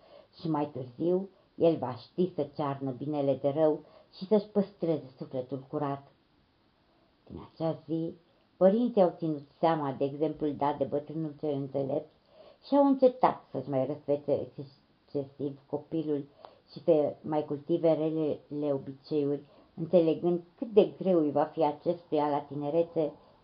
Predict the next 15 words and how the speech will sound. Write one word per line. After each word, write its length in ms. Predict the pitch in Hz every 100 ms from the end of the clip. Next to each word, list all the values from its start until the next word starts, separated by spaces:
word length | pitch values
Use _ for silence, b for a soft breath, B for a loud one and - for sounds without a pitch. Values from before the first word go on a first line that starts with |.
| -
să 80 | - -
scape 360 | 135 135 117 117
de 60 |
ele. 460 | 131 135 123 123 - _ _ _ _ _ _ _ _ _ _ _ _ _ _ _ _ -
Răsfățul 580 | 139 135 - 165 - 160
în 120 | 165
copilărie 920 | 170 170 160 151 160 180 185 185 185 b b _
contribuie 720 | 147 139 - 175 175 156 151
la 120 | 147
apariția 640 | 143 147 151 160 160 160 151
și 160 | - -
cultivarea 580 | 147 143 143 156 151
unor 220 | 147 147 147
trăsături 580 | 147 143 147 - 151
negative 760 | 160 139 139 143 151 151 156